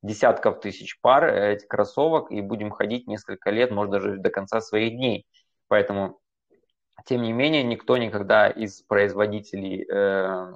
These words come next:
кроссовок элитных брендов не делал такие обороты, как за один год, э, какая-то компьютерная игра сделала такой оборот.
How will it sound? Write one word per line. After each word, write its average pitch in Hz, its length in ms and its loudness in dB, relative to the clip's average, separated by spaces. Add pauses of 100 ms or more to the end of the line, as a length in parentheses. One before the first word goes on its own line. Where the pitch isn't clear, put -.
(140)
кроссовок 104 640 2
элитных 107 420 -2
брендов 139 520 2
не 101 100 -4
делал 107 320 4
такие 101 340 -2
обороты, 98 540 2
как 107 200 0 (400)
за 98 460 4
один 113 400 -2
год, 165 340 6
э, 98 460 6
какая-то 131 480 0
компьютерная 165 640 2
игра 135 460 2
сделала 117 520 2
такой 101 280 -4
оборот. 98 320 0